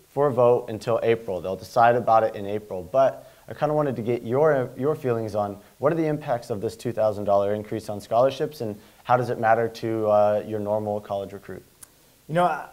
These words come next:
Speaker 2: I really think that, I, I'm not sure what the N C A A is doing right now. Everyone knows that athletic departments, for the most part, run at deficits. And unfortunately, if you increase money, they've gotta take it from somewhere else, which means that your lower tier sports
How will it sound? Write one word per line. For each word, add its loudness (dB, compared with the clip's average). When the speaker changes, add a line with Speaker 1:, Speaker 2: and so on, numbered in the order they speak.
Speaker 2:
I 0
really 4
think -6
that, 0
I, 2
I'm 4
not 4
sure -2
what 2
the -4
N -2
C -4
A 2
A 0
is -2
doing -4
right -2
now. -4
Everyone 4
knows 2
that 0
athletic -2
departments, -4
for -8
the -2
most -4
part, -4
run -2
at -8
deficits. -6
And -2
unfortunately, -2
if -8
you -4
increase -4
money, -4
they've -4
gotta 0
take -10
it -12
from -12
somewhere -6
else, -6
which -10
means -6
that -4
your 2
lower 4
tier -4
sports -6